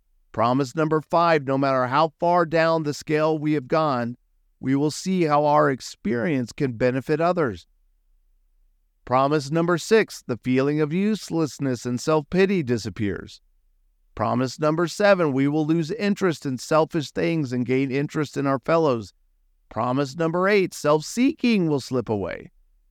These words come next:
Promise number nine, our whole attitude and outlook upon life will change. Promise ten, fear of people and economic insecurity will leave us. Promise eleven, we will intuitively know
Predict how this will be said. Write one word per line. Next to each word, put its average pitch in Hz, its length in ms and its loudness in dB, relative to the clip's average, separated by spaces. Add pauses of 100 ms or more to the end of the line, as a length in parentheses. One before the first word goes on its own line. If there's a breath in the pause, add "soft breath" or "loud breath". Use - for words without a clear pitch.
(800)
Promise 156 480 0
number 139 280 -2
nine, 139 420 0
our 117 260 0
whole 147 320 0
attitude 135 600 -2
and 107 100 -2
outlook 117 420 0
upon 139 380 -4
life 110 320 -2
will 120 80 -6
change. 135 680 -4 (1160)
Promise 123 460 0
ten, 156 380 2
fear 147 260 2
of 123 120 -6
people 151 380 -4
and 110 240 -4
economic 151 580 0
insecurity 185 840 0
will 165 160 2
leave 127 260 2
us. - 300 -14 (1300)
Promise 131 420 0
eleven, 165 540 2 (1040)
we 123 260 0
will 139 280 2
intuitively 147 840 0
know 135 560 -2